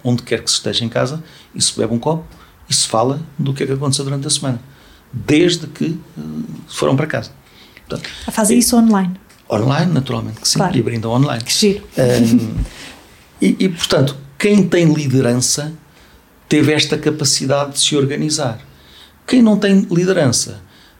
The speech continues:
Speaker 1: as pessoas foram votadas ao abandono, estão completamente desenraizadas, eh, tiveram aqueles distúrbios mentais todos de voltar para casa, mas tem um, um segundo fator em cima deste, é que não lhes apetece voltar ao trabalho. Não se lembram do que é que lá estavam a fazer.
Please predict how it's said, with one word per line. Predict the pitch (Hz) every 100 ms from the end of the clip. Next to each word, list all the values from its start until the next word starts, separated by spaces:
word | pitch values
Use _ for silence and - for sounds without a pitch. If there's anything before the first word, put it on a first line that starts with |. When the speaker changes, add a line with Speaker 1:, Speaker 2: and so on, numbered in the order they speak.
| -
Speaker 1:
as | 147 127 127
pessoas | - 139 120
foram | - 120
votadas | 113 - 120 110 107 113
ao | 113
abandono, | 117 120 151 165 - - -
estão | - 131
completamente | 135 - 190 165 139 139 127 120
desenraizadas, | 117 120 113 117 104 110 117 165 - - - - - _ -
eh, | 143 139 139 - - - -
tiveram | 143 151 143
aqueles | 139 139 135
distúrbios | - - 160 131 127
mentais | 123 123 120 120
todos | - 113
de | -
voltar | - 123
para | -
casa, | - 123 127 156 - - - _
mas | 139
tem | 139 165
um, | 175 - -
um | 165
segundo | 151 - 160 180 -
fator | 156 170
em | 160
cima | 165 170
deste, | 156 135 - - -
é |
que | - -
não |
lhes | 135 135
apetece | 135 120 -
voltar | 131 -
ao | 117
trabalho. | 127 113 85 - _ _ _ - - -
Não | 175
se | 170 -
lembram | 190 165 170
do |
que | 170
é |
que | 160
lá |
estavam | 147 160 139
a |
fazer. | 135 123 123